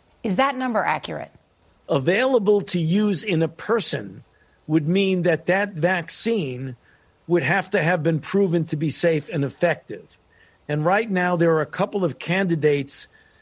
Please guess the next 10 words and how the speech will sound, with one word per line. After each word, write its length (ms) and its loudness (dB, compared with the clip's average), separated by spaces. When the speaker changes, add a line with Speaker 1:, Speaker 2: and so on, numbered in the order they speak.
Speaker 2:
that 200 2
are 160 2
probably 680 0
in 100 2
a 60 2
position 680 0
that 200 0
we 220 0
will 180 0
know 600 2